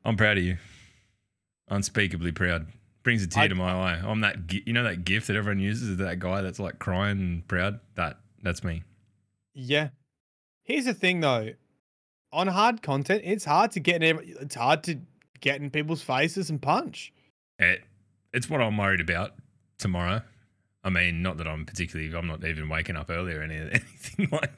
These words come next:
Speaker 1: that, but
Speaker 2: I think it's
Speaker 1: it'll be the hard part of it. It'll be the, yeah.
Speaker 2: Yeah, 'cause, like, with normal content, the Titan Void is so fun. You can just, you basically just yeet yourself at enemies and then just,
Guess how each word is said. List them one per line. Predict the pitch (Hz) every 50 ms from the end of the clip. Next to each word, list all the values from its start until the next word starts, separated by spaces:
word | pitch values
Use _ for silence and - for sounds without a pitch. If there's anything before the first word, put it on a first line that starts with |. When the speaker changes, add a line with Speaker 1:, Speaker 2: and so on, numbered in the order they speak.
| - - -
Speaker 1:
that, | - - - - - 147 - - - - -
but | - 175 - - - - - - - - _ _ _ _ _ _ - 240 247 233
Speaker 2:
I | - 143
think | - - 196 208
it's | 233 220 - - - - - - - - -
Speaker 1:
it'll | - 123 127 123 127
be | 123 131 127
the | 123 113
hard | - 120 117 120 120 113
part | - - 98 90 87
of | 85 85 82
it. | 80 82 - - - - - - - _ - -
It'll | 104 101 95
be | 98 101
the, | 95 98 95 92 92 92 95 92 - -
yeah. | 92 90 82 76 73 - - _ _ _ _ _ _ _ _ _ _ _ _
Speaker 2:
Yeah, | 117 117 117 120 120 123 120 117 117 120 123
'cause, | 131 - 156 151 135 135
like, | 135 143 143 147 147
with | 156 175 170
normal | 175 175 180 175 175 175
content, | 170 - 180 180 175 165 - 190 180 156 143 135
the | 139 135 131 127 - -
Titan | - 156 160 147 131
Void | 120 120 131 143 151 139
is | 127 123
so | - - 135 113 110
fun. | 107 - 120 110 107 107
You | 107 120 117
can | - 113
just, | 104 104 101 - - - -
you | - 123 113 110
basically | 104 101 104 101 101 98 - - 113
just | 107 - - _ _ - - - -
yeet | 123 127 127 135 131 123 127 123 127 123
yourself | 117 117 - - 123 120 117 110
at | 120 117
enemies | 117 117 117 117 120 120 117 117 110
and | 110
then | 113 117 113 110 110
just, | 110 117 113 -